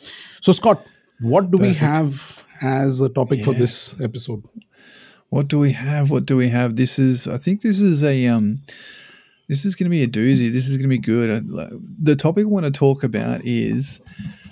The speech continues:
Speaker 2: what was life like for you in particular just before you had Adara? And, like, particularly sort of the first few months, uh, before she was sort of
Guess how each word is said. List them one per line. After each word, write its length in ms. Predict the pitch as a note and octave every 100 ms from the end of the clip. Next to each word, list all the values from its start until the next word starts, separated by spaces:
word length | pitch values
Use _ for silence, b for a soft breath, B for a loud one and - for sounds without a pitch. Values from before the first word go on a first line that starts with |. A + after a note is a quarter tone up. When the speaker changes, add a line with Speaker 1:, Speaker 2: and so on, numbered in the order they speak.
| B
Speaker 2:
what 240 | - C3+ C#3+
was 180 | D#3 C3
life 400 | B2 B2+ C#3+ C#3
like 400 | A#2 G2+ A#2 - -
for 160 | - B2
you 540 | A2 B2 C#3 A2 D#3 - _ _ _ _ _ -
in 120 | - A#2+
particular 560 | B2+ - B2+ A#2 G#2+ B2
just 360 | C3+ C3 -
before 300 | - B2 A#2+
you 80 | A2+
had 160 | A2 A2
Adara? 480 | G#2+ A2+ G#2+ A#2 - _ _ _ _ _ _ _ -
And, 220 | A#2+ -
like, 160 | A#2+ - D3
particularly 520 | C#3 C3+ D#3+ - G3
sort 240 | D#3 - D3
of 80 | C#3
the 60 |
first 400 | C#3 C#3 C3 C3
few 220 | - C3
months, 460 | B2 B2+ B2 - - - -
uh, 220 | - B2+ G#2
before 580 | B2+ B2 - A#2+ B2+
she 160 | C3 -
was 180 | A#2+ A#2+
sort 220 | - A2+
of 220 | G2+ C3